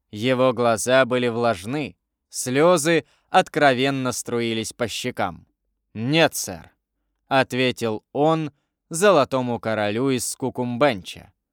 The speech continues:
«Можете убираться к чёрту. Это всё, что я могу ответить на ваше предложение». Бэк вцепился зубами в руку Торнтона.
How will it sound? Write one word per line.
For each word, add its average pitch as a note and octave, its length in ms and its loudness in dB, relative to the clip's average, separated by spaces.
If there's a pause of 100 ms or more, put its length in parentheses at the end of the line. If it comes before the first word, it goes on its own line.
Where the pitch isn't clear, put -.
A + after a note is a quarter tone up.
(340)
«Можете E3 560 2
убираться D3 540 4
к - 80 -18
чёрту. - 560 -4 (480)
Это D3 360 2
всё, F3 320 0
что - 200 -8
я G2 140 -4
могу G2+ 240 -4
ответить B2+ 640 -2 (240)
на D#3+ 260 4
ваше B2 300 0
предложение». G#2+ 840 -2 (400)
Бэк B2+ 540 2 (300)
вцепился D3 680 0
зубами A#2+ 520 0
в F2 80 -12
руку A2+ 320 -4
Торнтона. F2+ 720 -2